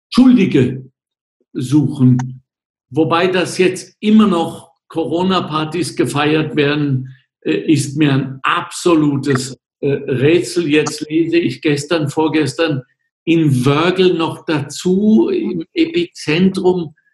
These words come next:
des Wahnsinns in, in Tirol, feiern sie des Nächtens. Und, äh,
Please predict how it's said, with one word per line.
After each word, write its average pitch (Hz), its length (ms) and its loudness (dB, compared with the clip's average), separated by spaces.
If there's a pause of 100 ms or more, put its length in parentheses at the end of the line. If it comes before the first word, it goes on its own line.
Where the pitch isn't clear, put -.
(200)
des 147 320 0
Wahnsinns 160 720 0
in, - 460 -4
in 151 220 -2
Tirol, 156 600 2 (320)
feiern 160 640 0
sie 147 520 0
des 135 320 0
Nächtens. 135 760 -2 (560)
Und, 143 480 0
äh, 151 340 0